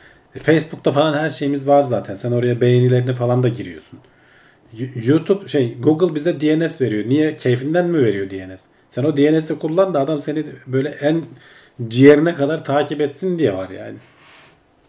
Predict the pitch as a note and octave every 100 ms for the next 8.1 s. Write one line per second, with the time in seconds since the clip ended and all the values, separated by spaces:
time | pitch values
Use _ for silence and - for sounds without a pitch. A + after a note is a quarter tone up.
0 | _ _ - - C#3+ _ A2+ B2 C#3 F#3+
1 | G#3 F3 - E3 C#3 C#3+ D3 - D#3 D#3
2 | D3 F#3+ C3 - E3+ D3 G#3 - _ B2+
3 | A2 A#2+ D4 - A2+ A2 C3 E3+ B2+ C3+
4 | D3 C3 A#2 D3+ - C3 A#2+ C3 C3 B2
5 | C3+ C3 G#2 F#2+ A2+ A2+ B2+ C3 B2 A#2
6 | B2 B2 B2 E3+ D#3 C#3 - G2+ A#2 A#2+
7 | C3 B2+ B2+ C#3+ C3 C3+ D3 C3+ C#3 C#3+